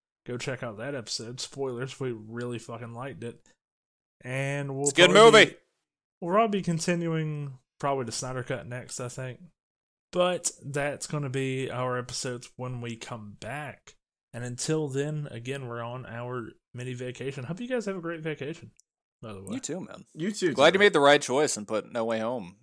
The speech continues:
Speaker 2: You know, it's a great way to,
Speaker 3: I'm sad
Speaker 2: great way
Speaker 3: that
Speaker 2: to,
Speaker 3: you hate
Speaker 2: to go
Speaker 3: freedom.
Speaker 2: into the new year, you know?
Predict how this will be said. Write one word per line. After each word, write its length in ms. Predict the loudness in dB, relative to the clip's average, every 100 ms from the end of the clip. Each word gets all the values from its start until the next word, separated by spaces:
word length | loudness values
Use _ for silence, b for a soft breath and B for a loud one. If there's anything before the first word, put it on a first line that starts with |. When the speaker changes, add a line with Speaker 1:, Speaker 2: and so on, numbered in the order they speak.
| -16
Speaker 2:
You 160 | -12
know, 140 | -10 -10
it's 100 | -8
a 40 |
great 200 | 0 2
way 200 | 4 4
to, 200 | 6 4 0 B B B B B B
Speaker 3:
I'm 120 | -6
sad 240 | 0 4
Speaker 2:
great 20 | 6
way 80 |
Speaker 3:
that 240 | 10 8 8
Speaker 2:
to, 60 |
Speaker 3:
you 60 | 8
hate 120 | 6 8
Speaker 2:
to 20 |
go 140 | 8
Speaker 3:
freedom. 140 | 10 8
Speaker 2:
into 180 | 6 2
the 100 | 2
new 180 | 2
year, 320 | 2 4 4 2
you 140 | -4
know? 220 | -8 -8